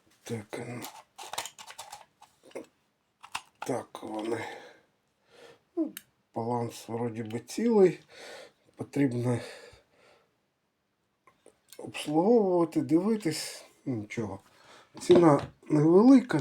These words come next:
тому я і забрав. А, оце, оце цікавий годинник такий. <clears throat> Ось така ракета, гляньте. З такими колокольчиками.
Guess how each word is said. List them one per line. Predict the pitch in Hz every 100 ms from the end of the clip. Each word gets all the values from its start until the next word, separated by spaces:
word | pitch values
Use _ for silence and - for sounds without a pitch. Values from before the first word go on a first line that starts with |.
| -
тому | 127 131
я | 127 127 123
і |
забрав. | 113 131 110 - - - - - - - - - - 92 90 98 - - - - - - - - -
А, | 107 110
оце, | 131 - 147
оце | - 143 - 160
цікавий | 156 156 165 156 151
годинник | 131 151 139 160 147 143
такий. | - 135 151 135 - - - - - - - - _ -
<clears throat> | 247 190
Ось | 147 -
така | - - 131
ракета, | 139 - 247 240 180
гляньте. | 135 123 113 104 - - _ _ - - - _ - _
З | - -
такими | 107 - 110 107 107 - - - -
колокольчиками. | 123 123 - 214 208 - 165 175 170 160